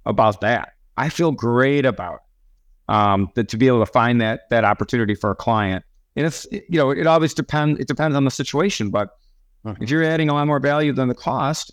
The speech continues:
Speaker 1: you, you've put money in their pocket. Mention, you mentioned a couple,
Speaker 2: And that's
Speaker 1: couple
Speaker 2: what they're
Speaker 1: things.
Speaker 2: counting on.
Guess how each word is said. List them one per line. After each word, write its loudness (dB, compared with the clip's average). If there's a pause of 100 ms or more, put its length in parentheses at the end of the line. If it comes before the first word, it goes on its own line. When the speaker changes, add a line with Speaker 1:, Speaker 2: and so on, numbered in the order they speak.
Speaker 1:
you, 0 (220)
you've -2
put -2
money 0
in 0
their 0
pocket. -8 (1400)
Mention, 2
you 2
mentioned 2
a -2
couple, 0
Speaker 2:
And -2
that's 2
Speaker 1:
couple 0
Speaker 2:
what 0
they're -2
Speaker 1:
things. -4
Speaker 2:
counting 0
on. -8